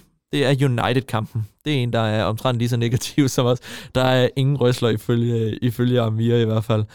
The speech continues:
Rohan Hawk skriver, "Ja, hvor skal man starte? Vel bare faktumet af, at hverken performancen på banen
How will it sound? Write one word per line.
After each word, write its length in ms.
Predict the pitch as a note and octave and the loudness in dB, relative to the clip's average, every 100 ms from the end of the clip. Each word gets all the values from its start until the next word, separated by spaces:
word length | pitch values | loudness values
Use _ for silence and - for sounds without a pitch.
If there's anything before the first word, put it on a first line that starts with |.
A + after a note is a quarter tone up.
| - - - _ _ _ _ _ _ - | -16 -20 -20 _ _ _ _ _ _ 0
Rohan 320 | A#2+ C3+ D#3+ | 2 4 4
Hawk 260 | C#3+ D#3 - | 4 4 0
skriver, 380 | - C#3 B2 | 0 2 4
"Ja, 120 | A#2 A#2+ | 2 2
hvor 160 | D3 | 2
skal 180 | D3 C3+ | 0 -2
man 120 | B2 | -2
starte? 420 | - A#2+ C#3 D#3+ C#3 | 0 2 2 0 0
Vel 160 | B2+ | 0
bare 160 | C#3+ D3 | 0 -2
faktumet 500 | - C#3+ - C3 B2 | 0 -4 -2 -4 0
af, 160 | B2+ - | 0 0
at 80 | A2+ | 0
hverken 320 | A2 C3 C#3+ | 0 0 -2
performancen 800 | B2+ A2 - D3 E3+ D3 - A2+ | -4 -4 0 0 0 -4 -6 -4
på 140 | A2+ | -4
banen 500 | F#2+ A#2+ D3 F#3 C#3+ | -2 -2 -2 -2 -4